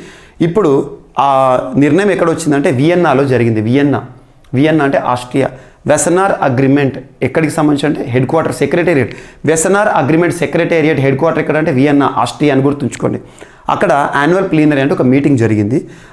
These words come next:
అందులో, ఆ, భారత్కి అధ్యక్ష బాధ్యతలు ఖరారైపోయినాయి. ఐర్లాండ్ నుండి భారత్ తీసుకుంది. ఐర్లాండ్ ఇప్పటివరకు లాస్ట్ ఇయర్ మొత్తం అంటే ట్వంటీ ట్వంటీ టూలో వెసనార్ అగ్రిమెంట్ చైర్మన్‌గా ఎవరు అంటే, ఐర్లాండ్.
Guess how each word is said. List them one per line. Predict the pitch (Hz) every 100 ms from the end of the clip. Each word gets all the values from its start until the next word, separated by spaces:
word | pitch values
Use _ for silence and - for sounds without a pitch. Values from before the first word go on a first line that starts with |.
| -
అందులో, | 147 180 165 127 175 - - - - -
ఆ, | 123 127 127 123 123 123 120 - - -
భారత్కి | 156 175 190 - 170 -
అధ్యక్ష | 135 151 175 175
బాధ్యతలు | 147 147 147 139 180 -
ఖరారైపోయినాయి. | 135 127 120 117 113 110 - 143
ఐర్లాండ్ | 160 165 156 139
నుండి | 143 180 160
భారత్ | 131 127 123
తీసుకుంది. | 123 - 107 110 - - - 131
ఐర్లాండ్ | 143 147 131
ఇప్పటివరకు | 139 175 151 - 170 143 - - - 127
లాస్ట్ | 139 165 190
ఇయర్ | 175
మొత్తం | 147 143 - 135
అంటే | 135 214
ట్వంటీ | - 143 147 196
ట్వంటీ | 143 143 139 139
టూలో | 147 131 151 143 135 - - - - - 131
వెసనార్ | 147 - 175 190 - -
అగ్రిమెంట్ | 123 135 143 143 139 - -
చైర్మన్‌గా | 143 139 135 131 143 143
ఎవరు | 123 139
అంటే, | 123 120 180 -
ఐర్లాండ్. | 135 123 113 104